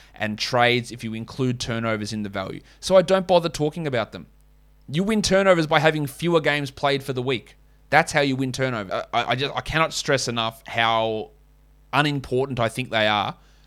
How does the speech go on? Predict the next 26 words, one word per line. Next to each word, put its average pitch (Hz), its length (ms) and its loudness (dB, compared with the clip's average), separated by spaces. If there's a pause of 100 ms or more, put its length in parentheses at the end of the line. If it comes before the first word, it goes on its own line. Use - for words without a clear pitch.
when 113 240 -4
valuing 110 500 -2
a 98 60 -10
player. 95 280 -8 (1300)
You 254 120 2
disagree 214 340 4
with 151 120 6
me. 107 100 -2
I 131 80 2
know 156 100 4
you 139 160 6
will, 107 100 0
Jack. - 280 -10 (500)
I 123 60 4
don't 156 220 6
talk 151 240 2
about 139 140 6
them 139 120 2
'cause 123 140 -4
I 117 100 0
don't 123 280 0 (180)
pay 120 240 0 (100)
any 143 220 2
attention 120 400 -4
to 104 100 -8
them. 87 140 -14